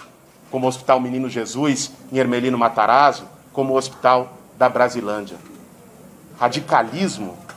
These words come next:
é o abandono do povo numa cidade como São Paulo. O que tá em jogo nesse segundo turno é se vai vencer a mesmice, os mesmos de sempre,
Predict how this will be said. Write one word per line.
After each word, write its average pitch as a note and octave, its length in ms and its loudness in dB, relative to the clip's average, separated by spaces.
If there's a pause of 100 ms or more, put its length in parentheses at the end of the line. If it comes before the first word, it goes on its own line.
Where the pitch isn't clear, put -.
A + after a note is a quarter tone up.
(440)
é C3 60 0
o C#3 80 4
abandono C#3 580 0
do D3 120 -6
povo C#3+ 600 0 (540)
numa A#2+ 180 2
cidade A2+ 460 0
como A2 200 -12
São A2 240 -10
Paulo. F2+ 340 -4 (920)
O B2+ 60 -12
que F#3+ 160 -6
tá F#3 160 6
em D#3 100 0
jogo D3 540 2 (300)
nesse D#3+ 260 0
segundo C#3 440 -2
turno C#3+ 520 0 (560)
é D#3 100 2
se F#3+ 140 -2
vai G3 200 6
vencer E3 680 0 (800)
a C3+ 80 2
mesmice, D3 640 0 (800)
os C3+ 140 -6
mesmos E3 420 4
de C3 100 -10
sempre, G3+ 480 0